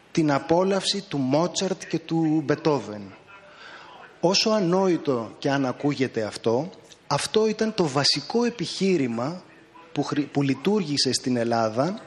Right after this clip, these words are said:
εναντίον οποιασδήποτε ρήξης με την Ευρωπαϊκή Ένωση. Δηλαδή, δεν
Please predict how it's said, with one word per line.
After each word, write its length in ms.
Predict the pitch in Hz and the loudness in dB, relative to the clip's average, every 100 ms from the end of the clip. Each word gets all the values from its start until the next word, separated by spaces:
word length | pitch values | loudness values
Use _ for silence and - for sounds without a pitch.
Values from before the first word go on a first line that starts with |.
| - - - | -20 -20 -2
εναντίον 580 | 156 151 143 139 208 208 | 2 2 2 2 2 0
οποιασδήποτε 800 | 180 156 131 139 208 220 196 143 | 0 0 0 -2 0 0 2 2
ρήξης 380 | 147 180 196 | 0 -2 -4
με 80 | 190 | -2
την 120 | 170 | 0
Ευρωπαϊκή 580 | 156 143 139 127 120 - | 0 0 0 0 0 0
Ένωση. 520 | 180 143 104 98 - - - - - - - | 2 0 -2 -6 -8 -10 -20 -20 -16 -16 -8
Δηλαδή, 640 | - 151 147 139 175 139 101 - - - - - - - - - - | 0 2 2 2 0 0 -4 -16 -20 -20 -20 -20 -20 -20 -20 -20 -12
δεν 500 | 135 135 254 254 180 | -6 0 2 2 -2